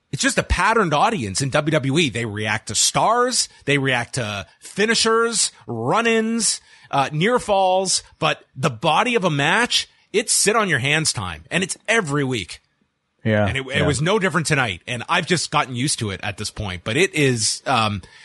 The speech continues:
Speaker 1: man, that, uh, was it Candice LeRae and Doudrop? Uh, man, it was, if one person had yelled, you would have heard them loud and clear.
Speaker 2: So what does that tell you, John? I mean, does it tell you, uh, 'cause it's like, it's not like Candice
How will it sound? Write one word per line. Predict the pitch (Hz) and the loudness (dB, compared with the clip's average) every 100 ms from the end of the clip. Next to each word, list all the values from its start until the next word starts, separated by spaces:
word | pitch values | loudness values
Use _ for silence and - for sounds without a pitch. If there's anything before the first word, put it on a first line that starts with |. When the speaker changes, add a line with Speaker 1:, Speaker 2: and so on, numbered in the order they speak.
| - | -10
Speaker 1:
man, | 147 175 110 | -4 -2 0
that, | 165 202 190 | 0 -2 0
uh, | 143 117 110 101 _ _ | 0 0 -4 -8 _ _
was | - 143 | -4 -4
it | - | -2
Candice | - 196 220 170 | 0 2 2 2
LeRae | 151 147 175 | 2 2 2
and | 147 | 2
Doudrop? | 110 135 147 170 180 - - | 0 0 2 2 0 -4 -6
Uh, | 117 107 - | -4 -4 -6
man, | 135 175 131 92 - - | -2 0 0 -4 -8 -2
it | 220 233 | -2 0
was, | 160 139 131 117 - - _ _ _ _ _ | 0 2 0 -2 -2 -6 _ _ _ _ _
if | 190 - | -4 -2
one | 151 220 247 | 0 0 0
person | 180 202 190 | 0 0 0
had | 170 | 0
yelled, | 127 127 98 | 0 -2 -4
you | 107 | -6
would | 131 123 | -4 -6
have | 110 | -6
heard | 110 90 | -10 -10
them | 98 98 92 _ | -12 -14 -18 _
loud | 151 143 139 | -4 0 0
and | 120 | -2
clear. | 95 90 - _ _ _ _ _ _ | -10 -14 -16 _ _ _ _ _ _
Speaker 2:
So | - 180 | -4 -2
what | 185 | 0
does | 294 156 | 0 0
that | 98 | -2
tell | 110 | 0
you, | 98 92 | -2 -2
John? | 87 95 117 | -2 -2 0
I | 113 | 2
mean, | 113 113 | 2 2
does | 120 | 2
it | 120 | 0
tell | 139 135 | 0 0
you, | 147 147 | 0 0
uh, | - 160 | -2 -4
'cause | - 175 160 | -2 -2 -2
it's | 175 | -2
like, | 180 165 | -2 0
it's | 190 190 | -2 0
not | 220 | 0
like | 190 - - _ | 0 -2 -6 _
Candice | - 262 - 196 208 220 214 - | -12 -10 -2 2 2 2 0 -2